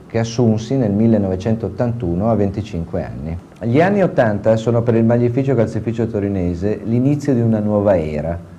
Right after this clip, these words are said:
Dopo una dozzina d'anni il tema casual informale si era sedimentato nel costume e nella cultura di massa. Faceva comodo a tutti e nessuno voleva rinunciarvi,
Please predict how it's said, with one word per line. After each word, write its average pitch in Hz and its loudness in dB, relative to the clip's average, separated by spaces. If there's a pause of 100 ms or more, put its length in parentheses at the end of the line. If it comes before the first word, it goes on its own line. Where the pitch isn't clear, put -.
(400)
Dopo 147 2
una 185 4
dozzina 127 2
d'anni 101 0
il 113 0
tema 120 0
casual 127 2
informale 110 0 (320)
si - 0
era 120 4
sedimentato 139 0
nel 117 0
costume 139 0
e 120 2
nella 110 2
cultura 123 0
di 113 0
massa. 95 -4 (460)
Faceva 139 4
comodo 160 4
a 123 2
tutti 120 0
e 139 2
nessuno 147 2
voleva 127 4
rinunciarvi, 98 0